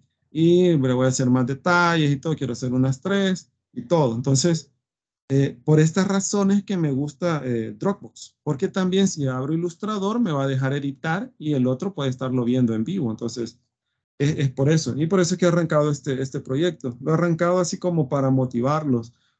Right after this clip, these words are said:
Ustedes, así como pregunta fuera de la, de la materia, eh, ¿quiénes tienen su, quiénes tienen, eh, portafolio, así en línea?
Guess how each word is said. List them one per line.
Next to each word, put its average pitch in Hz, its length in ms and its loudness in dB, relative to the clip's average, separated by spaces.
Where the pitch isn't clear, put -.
Ustedes, 160 440 2
así 147 240 0
como 143 360 -2
pregunta 131 460 0
fuera 139 360 -2
de 117 100 0
la, 113 160 -8
de 113 100 -8
la 113 80 -2
materia, 131 480 -4
eh, 117 180 -6
¿quiénes 165 360 2
tienen 170 600 -2
su, 143 460 -4
quiénes 160 280 2
tienen, 156 580 0
eh, 120 360 -4
portafolio, 127 640 -2
así 127 200 -4
en 143 100 2
línea? 113 360 2